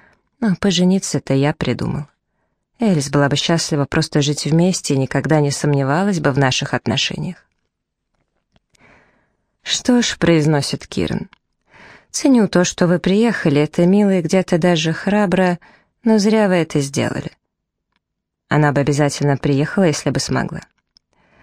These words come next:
Он смотрит на часы, потом проверяет что-то у себя в телефоне. Похоже, я его озадачил. «Так, давайте уточним. Она не приедет?» «Нет».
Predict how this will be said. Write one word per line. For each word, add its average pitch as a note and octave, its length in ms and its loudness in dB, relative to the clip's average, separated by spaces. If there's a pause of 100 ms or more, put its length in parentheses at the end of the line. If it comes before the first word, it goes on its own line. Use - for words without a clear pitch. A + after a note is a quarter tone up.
(640)
Он A#3+ 140 2
смотрит A#3 420 2
на G3+ 140 4
часы, F#3+ 560 -2
потом D#3 320 0
проверяет D#3 420 0
что-то - 320 -4
у C3+ 40 -4
себя C#3 280 -2
в - 80 -8
телефоне. G3 680 0
Похоже, F#3+ 460 0
я F#3 120 2
его E3+ 120 0
озадачил. D3 640 -4 (720)
«Так, - 180 -8
давайте G#3 400 0
уточним. - 500 -4 (340)
Она D#3 280 2
не A3+ 140 2
приедет?» - 580 -4 (280)
«Нет». F3+ 380 0